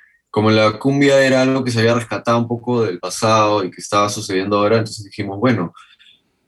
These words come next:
em, también podemos hacer festejo, música criolla, este, también de repente podemos irnos un poco más adentro de las raíces de la cumbia y de repente agarramos Colombia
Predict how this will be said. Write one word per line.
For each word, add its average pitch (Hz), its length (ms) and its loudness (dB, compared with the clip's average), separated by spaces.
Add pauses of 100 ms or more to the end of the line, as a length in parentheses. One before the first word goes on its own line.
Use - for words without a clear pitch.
(260)
em, 82 920 -2 (380)
también 101 480 0
podemos 107 260 0
hacer 98 340 -2
festejo, 98 1000 -4
música - 260 -8
criolla, 107 960 2 (580)
este, 90 960 0 (720)
también 117 800 0
de 110 80 4
repente 110 320 -2
podemos 107 300 -2
irnos 110 180 -2
un 113 80 0
poco 113 200 -2
más 107 240 0
adentro 117 540 2
de 113 60 2
las 107 160 -4
raíces 110 280 -4
de 110 60 -4
la 98 140 -8
cumbia 113 340 0
y 95 40 -4
de 92 60 -2
repente 98 320 -8
agarramos 95 380 -2
Colombia 110 680 0